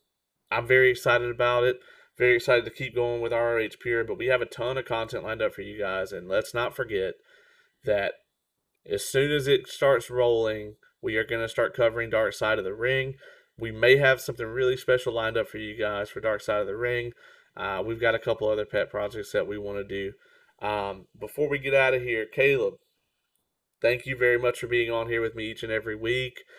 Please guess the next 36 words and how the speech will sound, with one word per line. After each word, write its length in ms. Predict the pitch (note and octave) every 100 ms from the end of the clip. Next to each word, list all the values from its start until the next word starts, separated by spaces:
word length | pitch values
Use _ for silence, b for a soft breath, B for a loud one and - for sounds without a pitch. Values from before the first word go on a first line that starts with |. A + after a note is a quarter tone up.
| b b -
Uh, 460 | G#2+ G#2 G2+ G2 D#2+ D#2+ F2+ _ A#2+
di-, 200 | B2+ -
now, 300 | B2+ C3 B2+ - _ _ _
we 100 | C3
mentioned 300 | C#3 D#3 D#3+
earlier 380 | C3+ C#3+ C#3+ C#3+
the 80 | C3
Stovall 580 | A#2+ D#3 D#3 C#3+ C#3 C3+
Network. 600 | C3+ B2+ A2 B2+ B2 - b b -
You 140 | A#2+
got 180 | C#3 D3+
anything 380 | D3+ C#3+ D3 C3+
going 280 | B2+ C3
on 160 | B2+ B2
in 100 | A#2+
terms 320 | - B2 A#2+
of 80 | A2+
wrestling? 400 | A2+ A2+ - A2
I 40 |
know 100 | A2+ A#2+
you 160 | B2+
guys 180 | B2+ A#2+
are 80 | A#2+
in 60 |
the 80 | A2+
middle 180 | A2+ A2+
of 100 | A2
a 80 | A2
rebuild 520 | A2 A2 G#2+ G#2+ G#2+
over 260 | G#2+ G#2+ G#2
there. 220 | G#2 G#2
You're 140 | G#2+
kinda 260 | - G#2 G#2+
reconstructing 640 | G#2+ A2 G#2 - G#2 F#2+
some 160 | F#2 -
things. 480 | - D#2+ F2 -